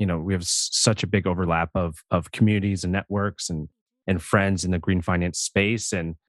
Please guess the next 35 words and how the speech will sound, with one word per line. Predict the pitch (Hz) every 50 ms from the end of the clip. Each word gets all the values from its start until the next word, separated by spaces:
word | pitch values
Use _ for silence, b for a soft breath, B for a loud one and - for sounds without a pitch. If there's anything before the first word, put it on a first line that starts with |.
| _ _ -
it's | 107 92 -
great | - - 117 107 -
to | 113
finally | 95 - 107 98 98 98 95 95 87
speak | - - - - 95 82 - -
to | - - 98 90 87 85 90 -
a | - 101
veteran | 82 85 101 98 95 95 92 90 87 85
who's | 78 95 92 -
been | - 107 90 82
doing | 120 123 127 117
this | 107 92 -
for | - - 90 85
a | 82
very | 95 135 156 151
long | 123 113 107 101 90
time. | 87 - - 87 87 87 85 82
And | 85 85 87
so | - - - 104 92 90 85 - _ _ _ _ _ -
let's | 139 - -
start | - - 170 208 220 -
with, | 117 117 113 101 - _ _ _ _ _ -
first, | 147 143 127 - - - - - _ _ _ _
please | - 156 180 165
tell | - 139 131
us | 131 127 131
about | 131 104 113 113 110 -
Singtao | _ - - - 131 120 - 117 107 107
Green | 101 113 110 104 92
Finance, | - - 95 101 107 113 117 107 - - - - -
uh, | 92 90 87 87 87 85
and | - 98 98 101
your | 101
role | 101 110 127
there. | 123 95 78 69 67 -